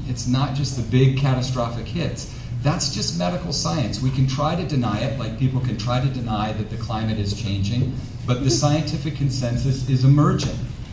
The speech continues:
and we as fans will either face that ethically or we'll turn away from it. The people who are in charge of the football industrial complex would like us to turn away from it because that would be better for business.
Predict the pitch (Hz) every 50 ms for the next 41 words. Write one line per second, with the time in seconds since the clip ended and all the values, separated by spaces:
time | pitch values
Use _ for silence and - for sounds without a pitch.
0 | - - 123 123 120 120 123 123 120 - - - 139 131 139 139 - 135 131 127
1 | 123 131 - 127 - - - - 117 123 - - - 147 143 143 135 - 113 -
2 | - - 120 127 151 156 - - - 113 113 120 120 120 120 123 123 - 135 135
3 | 135 139 151 - - - - - - - - - - - - - - - - -
4 | - - - - - 131 131 131 123 - - - - - - 160 160 - 175 170
5 | 156 165 151 139 131 127 - - 131 127 127 135 147 151 143 - - - 131 120
6 | 123 117 - 147 143 - - 143 143 135 127 131 127 - - - 127 120 - -
7 | 117 104 101 - - 113 120 123 - - 123 123 - - 101 110 110 120 120 127
8 | 127 131 - - 135 127 - 131 120 120 120 123 127 - - - - 101 98 -
9 | - - - - - 117 - 110 113 117 120 135 123 123 139 131 - 120 107 107
10 | 110 120 117 - 139 131 - 147 156 143 - - - - - - - - -